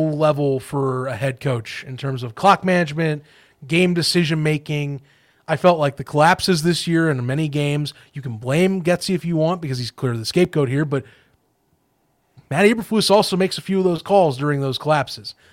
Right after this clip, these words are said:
His defense is part of those decisions too, you know, but he also can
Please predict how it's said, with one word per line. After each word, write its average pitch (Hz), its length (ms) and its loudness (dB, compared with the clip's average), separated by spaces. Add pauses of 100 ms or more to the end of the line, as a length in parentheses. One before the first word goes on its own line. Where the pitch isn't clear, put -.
(140)
His 123 200 -10
defense 170 720 -4
is 147 140 -10
part 180 220 -2
of 165 40 -4
those 160 180 -4
decisions 139 540 -6
too, 131 280 -4 (500)
you 135 100 -8
know, 127 260 -6 (340)
but 135 100 -4
he 139 120 -2
also 160 280 0
can 156 380 -4